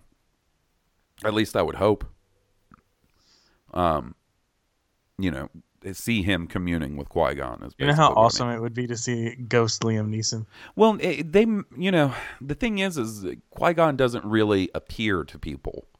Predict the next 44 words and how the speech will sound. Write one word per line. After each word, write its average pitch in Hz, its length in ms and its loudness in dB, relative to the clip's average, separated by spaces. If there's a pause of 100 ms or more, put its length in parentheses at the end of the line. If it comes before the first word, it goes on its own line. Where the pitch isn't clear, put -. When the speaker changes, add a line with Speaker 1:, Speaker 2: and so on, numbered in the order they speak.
(420)
Speaker 1:
Like, 95 340 -2
I 101 120 0
think 143 360 -4
that's 104 240 2
part 101 280 2
of 90 100 -2
the 87 120 0
whole, 90 600 4 (1400)
his 101 320 -4
body 98 380 4
didn't 101 300 -2
Speaker 2:
Or 107 80 6
to - 20 4
Speaker 1:
disappear, 110 420 2
Speaker 2:
even 156 280 6
Speaker 1:
you 151 60 4
know? 113 120 0
Speaker 2:
hear 131 180 6
his 127 240 6
voice. 117 540 2 (280)
Speaker 1:
Yeah, 101 280 4
that's, 123 340 4 (380)
that's, 135 260 2
I 113 160 4
think, 104 280 -4
would 87 140 0
be 95 120 0
the 85 120 -2
most 85 340 -2
likely, 110 600 0
is - 160 -10
to - 80 -12
hear 82 220 -4
his 73 140 -10
voice. 85 400 -4
And, 107 180 -8 (360)
you - 60 -10
know, 180 80 -2
Liam 170 280 -2
Neeson 170 360 -6
came 147 200 -4
back 139 280 0
and 131 140 -6
did 135 300 2